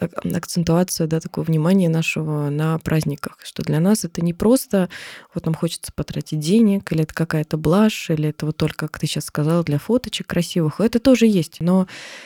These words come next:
ещё изначально для нас это действительно важный ритуал.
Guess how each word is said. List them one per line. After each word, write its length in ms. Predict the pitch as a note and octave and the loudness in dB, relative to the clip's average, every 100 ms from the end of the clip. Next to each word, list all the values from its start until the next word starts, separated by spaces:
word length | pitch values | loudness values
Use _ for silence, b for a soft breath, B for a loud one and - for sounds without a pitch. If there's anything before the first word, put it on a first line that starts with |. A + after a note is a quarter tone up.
| B | B
ещё 360 | F#3 F#3 - G#3+ | 0 2 6 6
изначально 680 | F3 E3+ F3+ G#3+ B3 B3+ G3 | 6 2 2 4 4 4 2
для 180 | F3 E3+ | 2 2
нас 300 | F3+ G#3 - | 2 2 -2
это 260 | - D#3+ - | -4 -4 -2
действительно 600 | E3+ - F#3 F#3 F3 E3+ | -4 -2 -4 0 2 2
важный 420 | E3+ E3+ F3 E3+ | 2 2 2 0
ритуал. 400 | D#3+ - D3 | 0 -4 -6